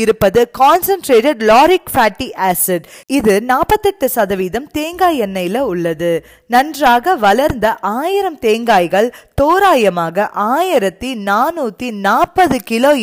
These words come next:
எடை இருக்குமா. காய்ந்த பிறகு கொப்பரையாக ஏறத்தாழ நூத்தி எழுபது கிலோ எடை இருக்கும். இவற்றிலிருந்து எழுபது லிட்டர் வரை எண்ணெய் பெறலாம். எண்ணெயோட பயன்கள் என்னென்னு பார்க்கலாங்க.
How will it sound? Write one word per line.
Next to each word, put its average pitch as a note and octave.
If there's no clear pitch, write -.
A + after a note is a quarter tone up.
எடை G#3
இருக்குமா. E3+
காய்ந்த G4+
பிறகு G#3+
கொப்பரையாக B3
ஏறத்தாழ A3+
நூத்தி F#4
எழுபது G3+
கிலோ G3
எடை A#3
இருக்கும். D#3+
இவற்றிலிருந்து A#3
எழுபது F#4+
லிட்டர் G3
வரை E3+
எண்ணெய் A#3
பெறலாம். E3
எண்ணெயோட D4
பயன்கள் D4+
என்னென்னு F#3+
பார்க்கலாங்க. D#3+